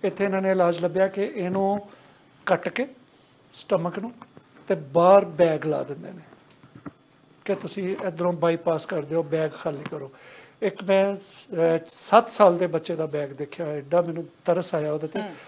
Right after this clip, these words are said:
Speaker 1: ਸੱਤ ਸਾਲ ਦੇ ਬੱਚੇ ਨੂੰ ਇਹ bag ਲਾ ਦਿੱਤਾ ਉਹਨਾਂ ਨੇ। ਥੋੜ੍ਹਾ ਬਹੁਤ ਉਹਨੂੰ ਪੇਨ ਸ਼ੇਨ ਹੋਈ ਹੋਣੀ, ਕਿਤੇ stomach ਦਾ issue ਹੋਇਆ ਹੋਣਾ, ਉਹਦਾ stomach ਕੱਟ ਕੇ,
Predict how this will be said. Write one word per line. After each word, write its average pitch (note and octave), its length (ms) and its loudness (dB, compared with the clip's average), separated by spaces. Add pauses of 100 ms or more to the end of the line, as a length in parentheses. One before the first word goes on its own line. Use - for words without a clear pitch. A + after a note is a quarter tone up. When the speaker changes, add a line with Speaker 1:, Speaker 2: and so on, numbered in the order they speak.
(120)
Speaker 1:
ਸੱਤ C#4+ 280 2
ਸਾਲ A3 240 6
ਦੇ G3+ 100 0
ਬੱਚੇ F3+ 260 -2
ਨੂੰ F3 120 -2
ਇਹ E3+ 60 0
bag D3+ 200 0
ਲਾ C#3 180 -6
ਦਿੱਤਾ C#3 260 -12
ਉਹਨਾਂ D3+ 160 -10
ਨੇ। D#3 160 -10
ਥੋੜ੍ਹਾ A3 200 6
ਬਹੁਤ C4 220 8
ਉਹਨੂੰ C4 160 -2
ਪੇਨ G3 260 2
ਸ਼ੇਨ G#3+ 220 0
ਹੋਈ E3 180 0
ਹੋਣੀ, F3 200 -2
ਕਿਤੇ F#3 220 -10
stomach D#3 400 -8
ਦਾ E3+ 220 0 (340)
issue - 220 -4
ਹੋਇਆ D#3+ 220 4
ਹੋਣਾ, E3+ 200 -2 (360)
ਉਹਦਾ E3+ 140 -2
stomach D#3+ 400 -6
ਕੱਟ - 240 -6
ਕੇ, A#3+ 160 -8